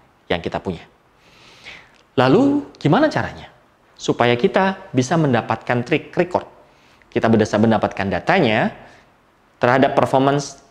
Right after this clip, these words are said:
dari tim member kita, terhadap pekerjaan yang dilakukan oleh tim member kita. Kita perlu tools, kita perlu alat, kita perlu metode untuk melakukan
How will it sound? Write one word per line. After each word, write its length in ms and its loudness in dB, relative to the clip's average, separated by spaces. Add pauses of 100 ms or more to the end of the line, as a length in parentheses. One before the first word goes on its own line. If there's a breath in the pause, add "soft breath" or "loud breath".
dari 280 0
tim 120 0
member 200 -2
kita, 240 -10 (560 loud breath)
terhadap 360 2
pekerjaan 600 2
yang 160 2
dilakukan 560 0
oleh 160 -4
tim 160 -2
member 280 -4
kita. 200 -18 (680 soft breath)
Kita 240 -2
perlu 320 -2
tools, 640 -6 (160)
kita 160 -6
perlu 320 -4
alat, 320 0 (480 soft breath)
kita 240 -6
perlu 160 -2
metode 720 0
untuk 240 -6
melakukan 320 -2